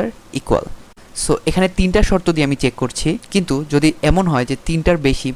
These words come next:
চারটা, পাঁচটা বা দশ, পনেরোটা শর্ত আছে, সেক্ষেত্রে মাঝখানে সকল শর্তগুলো আমরা এল if use করব এবং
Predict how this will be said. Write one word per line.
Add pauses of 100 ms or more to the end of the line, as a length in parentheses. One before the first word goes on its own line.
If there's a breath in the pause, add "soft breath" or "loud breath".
(100)
চারটা, (100)
পাঁচটা
বা (100)
দশ, (100)
পনেরোটা
শর্ত (120)
আছে, (380 loud breath)
সেক্ষেত্রে (100)
মাঝখানে (120)
সকল
শর্তগুলো
আমরা (600 loud breath)
এল (200)
if (180)
use
করব (200)
এবং